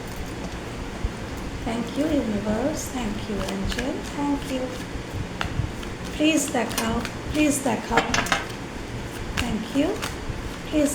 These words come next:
দেখাও। প্রভাতী শুভেচ্ছা, প্রভাতী শুভেচ্ছা, প্রভাতী শুভেচ্ছা। Thank you। প্রভাতী শুভেচ্ছা। ডেথ। প্লিজ ক্ল্যারিফাই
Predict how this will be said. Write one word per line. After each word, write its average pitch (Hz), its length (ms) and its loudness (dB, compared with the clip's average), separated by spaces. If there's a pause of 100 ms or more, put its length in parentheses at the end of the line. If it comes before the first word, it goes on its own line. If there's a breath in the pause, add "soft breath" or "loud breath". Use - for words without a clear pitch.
দেখাও। 240 440 0 (1120)
প্রভাতী 285 460 6
শুভেচ্ছা, 262 680 4 (840)
প্রভাতী 262 480 4
শুভেচ্ছা, 226 680 4 (960)
প্রভাতী 262 500 4
শুভেচ্ছা। 226 800 2
Thank 277 380 6 (100)
you। 214 140 6 (1040)
প্রভাতী 254 480 4 (120)
শুভেচ্ছা। 113 600 0 (720)
ডেথ। 247 280 10 (3500)
প্লিজ 320 320 6
ক্ল্যারিফাই 220 520 6